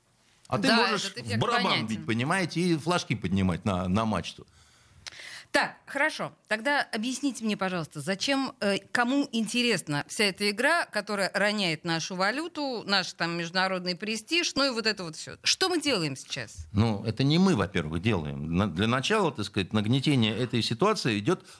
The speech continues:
Speaker 1: в основном, во-, вот я так, в такой пропорции, значит, три четвертых это наши, как говорится, партнеры оттуда, да, так сказать, занимаются вот этой всей бредятиной.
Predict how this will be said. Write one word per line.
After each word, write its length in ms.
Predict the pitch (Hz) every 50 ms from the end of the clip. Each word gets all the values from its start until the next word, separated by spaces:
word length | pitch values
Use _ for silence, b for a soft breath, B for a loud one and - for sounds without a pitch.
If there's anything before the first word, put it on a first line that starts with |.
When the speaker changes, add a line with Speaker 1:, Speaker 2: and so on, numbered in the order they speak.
| B
Speaker 1:
в 120 | 107 113 165
основном, 580 | 170 165 160 156 156 143 147 190 226 220 208 B B B
во-, 160 | B 156 151 -
вот 140 | 156 156 180
я 100 | 180 160
так, 200 | 165 170 - -
в 20 |
такой 260 | - 143 135 170 156
пропорции, 640 | 143 156 151 147 151 147 123 107 - 101 98 95 95 B B B B B
значит, 380 | 123 123 127 123 - 127 120
три 180 | - 185 196 180
четвертых 600 | - - - 170 160 135 - - - 107 - 135
это 320 | 120 117 127 123 120 120
наши, 420 | 113 107 107 120 123 117 - 120 110
как 160 | - 113 104
говорится, 280 | 107 110 101 101 - 104
партнеры 500 | - 127 120 - - 135 117 107 107 107
оттуда, 540 | 104 117 117 - - 254 247 247 240 220 226 -
да, 200 | 175 196 233 240
так 160 | 226 214 202
сказать, 220 | 202 - 196 180 170
занимаются 560 | 190 196 196 196 190 190 180 180 - 185 180
вот 160 | 175 170 185
этой 200 | 175 160 170 160
всей 280 | 147 - 170 160 156 151
бредятиной. 760 | 147 139 120 - 139 151 160 160 165 156 - 151 151 139